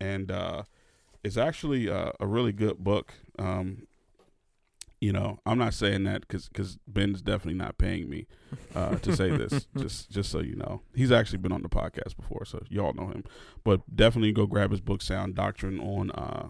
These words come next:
Speaker 1: on Amazon. It's a really good book. I'm gonna read this, this, this, uh, this passage, uh, this, this small, uh, piece that I have highlighted, and this has to do with not just the ministers in the church,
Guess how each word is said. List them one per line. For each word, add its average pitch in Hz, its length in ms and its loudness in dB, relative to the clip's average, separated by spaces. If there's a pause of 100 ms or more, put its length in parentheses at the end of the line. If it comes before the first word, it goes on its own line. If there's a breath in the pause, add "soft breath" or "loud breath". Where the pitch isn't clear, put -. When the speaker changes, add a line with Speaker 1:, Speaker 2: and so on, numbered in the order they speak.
Speaker 1:
on 92 260 0
Amazon. 92 580 0
It's - 120 -4
a 92 40 2
really 95 200 0
good 92 240 -4
book. - 240 -6 (640 loud breath)
I'm 123 120 8
gonna 143 140 10
read 127 200 8
this, 104 320 4
this, 98 180 0 (100)
this, 95 240 2
uh, 95 360 6
this 92 160 -2
passage, 95 640 4
uh, 92 120 4
this, 98 280 0 (100)
this 95 180 -2
small, 98 680 2
uh, - 420 -4 (480)
piece 113 200 4
that 87 100 0
I 92 140 2
have 92 140 0
highlighted, - 480 -4 (300)
and 98 440 2
this 113 240 2
has 107 220 6
to - 80 -6
do 95 200 2
with 101 220 -2
not 95 220 0
just - 220 -6
the 85 60 -2
ministers 113 540 0
in 120 120 0
the 117 60 -4
church, 127 280 0